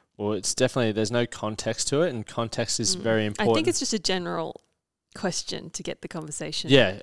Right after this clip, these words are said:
Speaker 1: it's
Speaker 2: What were
Speaker 1: like a
Speaker 2: some of
Speaker 1: bit
Speaker 2: the comments?
Speaker 1: a bit of, oh, I can't even go on.
Speaker 2: Mm.
Speaker 1: I'm trying to get on here now. And the f-
Speaker 2: But personally, if someone said,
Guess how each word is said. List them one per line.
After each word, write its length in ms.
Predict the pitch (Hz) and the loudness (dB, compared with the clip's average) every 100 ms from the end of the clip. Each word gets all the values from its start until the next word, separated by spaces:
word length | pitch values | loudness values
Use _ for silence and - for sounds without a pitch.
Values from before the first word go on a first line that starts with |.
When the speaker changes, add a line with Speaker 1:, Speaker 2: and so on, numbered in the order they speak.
| - | -2
Speaker 1:
it's 160 | 117 | 2
Speaker 2:
What 120 | 208 - | 4 6
were 60 | |
Speaker 1:
like 40 | 208 | 6
a 40 | |
Speaker 2:
some 120 | 214 | 6
of 60 | - | 4
Speaker 1:
bit 80 | 170 | 2
Speaker 2:
the 40 | |
comments? 580 | - 175 165 - - - - | 0 -2 -2 -4 -8 -8 -8
Speaker 1:
a 80 | 117 | 0
bit 180 | 120 113 | 0 2
of, 120 | 120 | 0
oh, 280 | 107 101 98 _ - - | 0 -2 -2 _ -20 -14
I 80 | - _ _ _ | -14 _ _ _
can't 220 | - 110 | -6 -6
even 160 | 98 101 | -4 -6
go 340 | 95 95 98 - | -4 -4 -6 -8
on. 80 | 202 | -4
Speaker 2:
Mm. 340 | 226 214 180 175 - - | -2 -2 -4 -8 -14 -14
Speaker 1:
I'm 80 | - | -6
trying 220 | - 120 | 0 2
to 200 | 113 110 71 - _ | 2 0 -8 -20 _
get 160 | - 107 | -6 -4
on 140 | 101 | -2
here 180 | 98 107 | -4 -6
now. 260 | 98 101 101 | -2 -2 -2
And 140 | 101 | -4
the 40 | 104 | -10
f- 280 | - - - _ _ - | -16 -20 -20 _ _ -10
Speaker 2:
But 140 | 208 | -6
personally, 400 | 226 226 247 214 | -2 -2 0 -2
if 80 | 208 | 0
someone 640 | - 220 214 208 196 196 202 _ _ _ _ _ _ _ _ | -2 0 0 0 0 -6 -10 _ _ _ _ _ _ _ _
said, 460 | - 180 170 160 | -6 -2 -2 -2